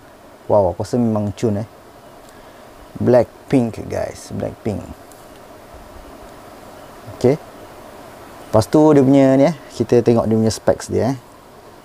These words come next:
Specs dia sama je, berat lapan puluh dua. Korang tengok, eh, boleh tak, boleh nampak tak korang ni? Lapan puluh dua plus minus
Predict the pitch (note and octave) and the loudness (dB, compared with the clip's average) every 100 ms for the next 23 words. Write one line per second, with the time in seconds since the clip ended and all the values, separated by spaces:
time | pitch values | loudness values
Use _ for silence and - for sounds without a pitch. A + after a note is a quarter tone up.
0 | - - C3+ C3 D3+ C#3+ C#3 C3 A2+ C3+ | -20 -4 2 4 2 2 0 2 2 2
1 | A2+ C#3+ - B2+ A#2 B2 B2 B2 B2+ B2+ | 2 0 -2 -4 -4 -2 -4 -2 -2 0
2 | B2 A2+ A#2 C#3+ F#3+ - - - - - | 0 2 2 2 0 -8 -20 -20 -20 -20
3 | - - - - - - - - - - | -20 -20 -20 -20 -20 -20 -20 -20 -18 -10
4 | A2 G#2+ B2 A#2 A2+ A2+ A2 G#2 G#2 G#2+ | -6 -4 -4 -4 0 0 0 -4 -4 -4
5 | G#2+ G#2 G#2 G#2 G#2+ G#2 G#2+ - - - | -4 -2 -2 -2 -4 -4 -6 -10 -20 -20
6 | - - - - - - - - - - | -20 -20 -20 -20 -20 -20 -20 -20 -20 -20
7 | - - - - - - - - - - | -20 -20 -20 -20 -20 -20 -20 -20 -20 -20
8 | - - - - - - - A#2 - A#2+ | -20 -20 -20 -20 -18 -14 -2 0 2 0
9 | A#2 B2+ B2 C3+ D#3+ D#3+ C3+ C3 B2+ B2+ | 4 4 6 6 6 4 2 2 2 4
10 | B2 A2+ | 4 2